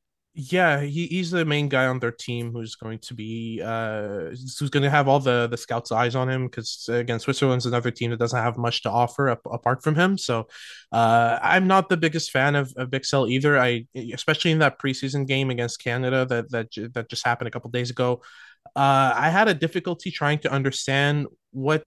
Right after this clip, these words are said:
Bixel thinks his ticket is gonna be to the N H L. I feel like he's trying different things. He's trying to explore different areas of his game, but it's not really purposeful, um, in his case. So,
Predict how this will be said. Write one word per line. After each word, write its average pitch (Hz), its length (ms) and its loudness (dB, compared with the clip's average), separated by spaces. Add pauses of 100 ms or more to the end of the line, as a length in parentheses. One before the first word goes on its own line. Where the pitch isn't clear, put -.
(160)
Bixel 135 480 0
thinks - 360 -4
his - 200 -6
ticket - 360 -2
is 117 100 -8
gonna 117 160 -4
be 113 120 -6
to 110 100 -14
the 110 140 -6
N 110 80 -6
H 107 200 -8
L. 117 140 -4
I 110 60 -6
feel 139 180 -4
like 165 160 -2
he's - 200 -6
trying 147 460 2
different 135 400 -4
things. 156 540 -4 (240)
He's - 160 -8
trying 139 320 -2
to - 80 -6
explore 131 460 -4
different 135 280 -6
areas 127 300 0
of 123 80 -6
his 120 140 -10
game, 139 320 -4
but 131 120 -2
it's - 160 -8
not 139 120 -2
really 156 180 -4
purposeful, 131 720 -4 (340)
um, 104 540 -4
in 123 80 -6
his 123 180 -6
case. 120 240 -4
So, 123 300 0